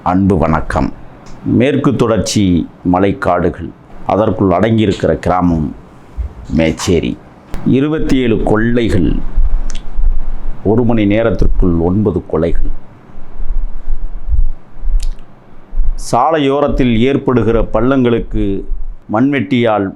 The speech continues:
மண்வெட்டி சாலை பழுதை சரியாக்குகிற வேலையை செய்தவர்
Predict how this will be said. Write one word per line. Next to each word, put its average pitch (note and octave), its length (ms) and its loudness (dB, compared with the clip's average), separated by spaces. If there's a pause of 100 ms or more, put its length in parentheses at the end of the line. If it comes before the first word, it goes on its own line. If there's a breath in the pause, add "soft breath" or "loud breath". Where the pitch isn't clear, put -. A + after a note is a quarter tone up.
மண்வெட்டி A2+ 880 -4
சாலை C3 840 -4
பழுதை G#2+ 500 -6 (160)
சரியாக்குகிற A2 800 -4
வேலையை F#2 580 -10
செய்தவர் E2 640 -10